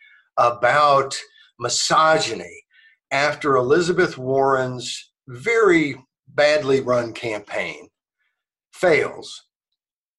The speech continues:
is a huge negative because it sends a message that we will claim sexism about anything. I think most objective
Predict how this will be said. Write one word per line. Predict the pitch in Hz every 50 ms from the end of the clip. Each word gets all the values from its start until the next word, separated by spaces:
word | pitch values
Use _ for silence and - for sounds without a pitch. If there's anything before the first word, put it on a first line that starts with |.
| _ _ _ _ _ _
is | 170 165 170 170 165 147 - - -
a |
huge | 131 131 127 - - - - - 214 254 285 277 226 - -
negative | 120 113 110 104 101 92 - - - - - - - _
because | - 147 147 - - 180 170
it | - 214 -
sends | - - - - 196 214 247 240 -
a | 180 156
message | 139 131 135 147 165 160 165 - 117 104 98 104 - - - - -
that | 131 123 139 135 131 123 120 - -
we | 139 165 233 277
will | 262 214 143
claim | 135 - - 156 147 143 131
sexism | 123 - - 160 151 - - 147 131 117 127 120 117
about | 107 110 117 113 110 117
anything. | 123 135 131 113 87 - - - - - -
I | - 165 202
think | 196 202 185 143 127
most | 123 131 143 165 180 175 - -
objective | - - - 135 127 127 127 - 135 131 123 123 -